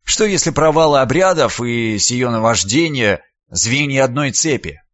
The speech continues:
Согласен с вами, уважаемый мейстер Абдрахим. Я только что проследил тенденцию по сводам гильдии. Весьма, знаете ли, пугающая тенденция.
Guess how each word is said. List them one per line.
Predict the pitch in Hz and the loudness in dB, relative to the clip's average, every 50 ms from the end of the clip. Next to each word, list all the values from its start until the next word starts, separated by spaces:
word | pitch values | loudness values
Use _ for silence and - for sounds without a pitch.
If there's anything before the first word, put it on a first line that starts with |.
| _ _ _ _ | _ _ _ _
Согласен | - - - - 156 185 185 190 202 202 190 185 175 - - 185 175 | -10 -4 0 2 2 2 2 2 2 4 4 4 2 2 0 -2 -2
с | 151 - 170 | -2 -2 -2
вами, | 175 180 175 151 131 117 107 92 85 78 - - | 0 2 2 2 2 0 0 -2 -4 -6 -6 -4
уважаемый | 110 120 123 127 123 113 135 135 131 127 123 123 123 120 | -2 0 2 2 0 2 0 0 0 0 0 -2 -2 -2
мейстер | 123 131 131 127 123 - - - 123 120 120 - _ | -2 -2 -2 -2 -2 -4 -2 -2 -2 -2 -2 -4 _
Абдрахим. | - 131 131 131 117 104 98 104 117 120 131 131 120 - - 127 117 101 90 82 76 - _ _ - - - - - | 0 2 2 2 0 -2 -2 -2 0 2 2 2 0 -2 -6 -6 -4 -4 -4 -6 -8 -12 _ _ -20 -20 -20 -20 -14
Я | - - 135 165 175 180 | -8 -4 0 0 0 0
только | 175 - 196 190 180 - - 190 | 0 0 0 0 0 -2 -2 0
что | - - - - - 208 214 208 | 0 0 -2 -2 0 0 2 2
проследил | 160 170 165 160 139 - 160 165 160 135 120 175 180 170 | 2 0 -2 0 0 -2 -2 -2 -2 -2 -2 -2 -2 -2
тенденцию | - - 165 165 147 127 110 110 180 190 196 190 175 - - - 180 175 170 165 151 135 117 | -2 -4 -4 -4 -4 -4 -2 0 0 2 0 0 -2 -2 -2 -2 0 2 4 4 2 2 0
по | - - 135 | 0 0 0
сводам | 139 139 - 151 160 165 156 165 165 165 | 0 0 0 0 0 0 0 0 -4 -4
гильдии. | 156 165 202 185 147 104 95 92 76 71 - _ _ _ _ - | -6 -6 -6 -6 -6 -6 -6 -6 -6 -8 -10 _ _ _ _ -8
Весьма, | - 95 127 117 - - 165 196 233 233 214 190 143 | -4 -2 -2 0 0 0 2 2 4 4 4 2 2
знаете | 120 - - 131 131 127 117 107 90 - 107 | 0 0 0 0 0 0 0 -2 -2 -4 -2
ли, | 104 104 101 98 92 85 - - - | -2 0 0 0 -2 -4 -6 -4 0
пугающая | 127 135 135 139 180 175 165 143 127 110 98 - - 101 95 | 0 0 2 2 2 2 2 2 2 0 0 0 0 -2 -2
тенденция. | 90 - 131 127 123 113 120 135 123 104 95 - - - 87 78 78 - | -2 -2 -4 -4 -2 0 2 2 2 0 0 -2 -2 -2 -2 -4 -6 -8